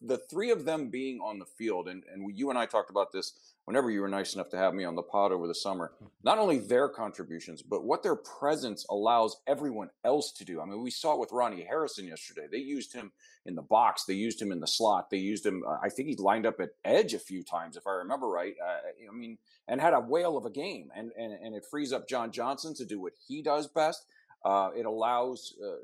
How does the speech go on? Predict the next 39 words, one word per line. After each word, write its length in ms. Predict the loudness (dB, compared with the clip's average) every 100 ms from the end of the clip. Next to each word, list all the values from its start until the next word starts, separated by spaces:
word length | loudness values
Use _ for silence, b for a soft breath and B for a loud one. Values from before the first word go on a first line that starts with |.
| -14 -8
the, 160 | -8 -4
the 140 | -6 -6 -10 -4
front 240 | -4 -4
wall 540 | -6 0 4 4 2 -2
on 140 | -8
the, 100 | -8 -8
uh, 40 |
you 120 | -8 -6
know, 100 | -8
the 100 | -6
front 260 | -4 -6
four 320 | -2 0 0 0
to 140 | -2 -4
just, 260 | -2 -4 -6 -20 -14
you 100 | -12
know, 40 | -2
basically 380 | 0 0 -2 -4
pin 180 | -4 -4
their 140 | 0
ears 180 | 0 0
back 320 | 2 2 2
and 100 | 0
go. 220 | 4 4
And 100 | 2
you, 140 | -2 -8 -6
you 100 | -2
mentioned 320 | 0 0 0
Miles. 320 | 2 4 2
Obviously, 400 | 0 -2 -6 -6
he 100 | -2
had 140 | -4
the 60 | -4
monster 400 | -6 -6 -6 -4
day. 200 | -2 -2 -6 b 0
Clowney 400 | 4 6 4 0
had 120 | -2
a 40 | -2
huge 300 | -6 -8 -4
day. 220 | -2